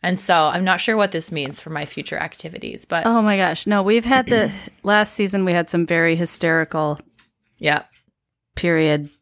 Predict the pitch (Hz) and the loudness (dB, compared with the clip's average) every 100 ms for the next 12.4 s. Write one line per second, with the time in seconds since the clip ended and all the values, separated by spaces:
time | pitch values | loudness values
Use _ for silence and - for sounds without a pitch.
0 | _ - - 156 143 - - 160 151 147 | _ -8 -2 0 0 -4 -8 -2 -2 -2
1 | - 135 135 131 123 160 - - - 160 | -4 -4 -4 -2 2 2 0 -10 -2 0
2 | 151 143 - _ 175 175 170 175 180 233 | 0 -4 -10 _ -4 -4 2 4 4 2
3 | 233 240 214 202 196 175 165 165 170 - | 2 0 0 -2 0 2 2 2 -2 -2
4 | 160 147 - - 160 143 - - - _ | 0 0 -2 -2 -2 0 -4 -8 -10 _
5 | _ _ _ 175 170 151 _ - 160 135 | _ _ _ 0 0 -2 _ 0 2 0
6 | 110 - - _ - 147 - - - - | -2 -4 -12 _ -6 -4 -4 -8 -8 -8
7 | 156 151 165 165 160 156 151 147 139 160 | -8 -4 -2 -2 -2 -4 -2 -2 0 -2
8 | 160 165 156 151 151 151 - _ - - | 0 -2 -2 0 0 0 -4 _ -6 0
9 | 202 180 151 151 151 143 - 165 202 - | 0 0 -2 -2 0 0 0 0 0 -4
10 | - - _ _ _ _ _ _ _ - | -14 -16 _ _ _ _ _ _ _ -2
11 | - - 160 180 180 170 170 - 165 156 | 0 0 0 0 -2 0 -2 -4 -6 -2
12 | 160 165 220 | -2 -2 -8